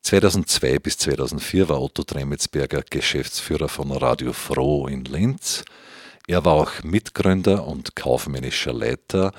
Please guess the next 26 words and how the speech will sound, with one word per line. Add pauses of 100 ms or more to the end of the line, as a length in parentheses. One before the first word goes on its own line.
(320)
des
nicht
kommerziellen
oberösterreichischen
Fernsehsenders (380)
Dorf
T
V. (760)
Das
war
wieder
eine
Episode
aus
dem
Infopodcast
im
Freien
Radio
Freistadt. (360)
Harald
Freuenthaler
sagt
Danke
fürs
Zuhören.